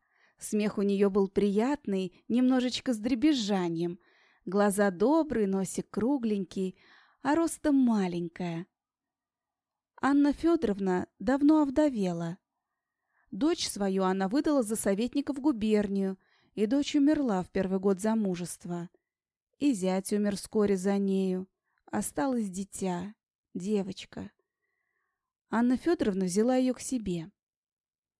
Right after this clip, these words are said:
Внучка была хорошенькая барышня, добрая, злая ли, ещё того никто не знал. Ей всего шёл десятый годок.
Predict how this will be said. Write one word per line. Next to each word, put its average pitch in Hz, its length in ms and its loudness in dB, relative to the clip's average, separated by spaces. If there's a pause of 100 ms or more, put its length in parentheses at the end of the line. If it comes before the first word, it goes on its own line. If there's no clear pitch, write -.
(640)
Внучка 311 480 4
была 311 240 2
хорошенькая 294 760 0
барышня, 190 760 -2 (380)
добрая, 220 600 -2
злая 262 440 2
ли, 226 240 0 (220)
ещё 277 260 0
того 285 280 2
никто 277 340 2
не 285 180 6
знал. 185 480 -2 (360)
Ей 220 200 0
всего 285 360 0
шёл 285 200 -2
десятый 269 480 -2
годок. 226 560 -4